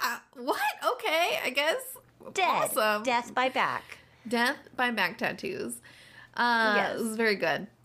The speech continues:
Speaker 1: 'Cause essentially they start with filming the soft version first. So he <laughs> says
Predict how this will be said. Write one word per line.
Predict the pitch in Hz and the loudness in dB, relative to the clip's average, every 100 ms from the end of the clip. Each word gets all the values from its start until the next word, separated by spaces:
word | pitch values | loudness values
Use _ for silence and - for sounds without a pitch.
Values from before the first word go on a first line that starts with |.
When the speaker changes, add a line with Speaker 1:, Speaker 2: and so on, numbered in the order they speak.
| _ _ _ _ _ _ _ - | _ _ _ _ _ _ _ -2
Speaker 1:
'Cause | 254 | 0
essentially | 269 302 320 381 359 | 2 2 2 0 2
they | 339 | 2
start | 311 254 233 - | 0 2 2 2
with | 240 240 | -2 2
filming | 220 220 220 | 2 2 0
the | 196 | 0
soft | 196 214 190 196 - | 0 2 2 0 -4
version | 185 190 185 190 175 - | 0 2 2 -2 -4 -8
first. | - 170 131 - - - - - - - - - | -2 0 0 -2 -10 -10 -18 -20 -20 -20 -20 -8
So | - 233 233 220 220 220 190 | 0 2 4 4 4 2 0
he | - - 330 339 | -4 -4 -2 -2
<laughs> | 427 | 0
says | 392 - 339 370 | 0 2 0 0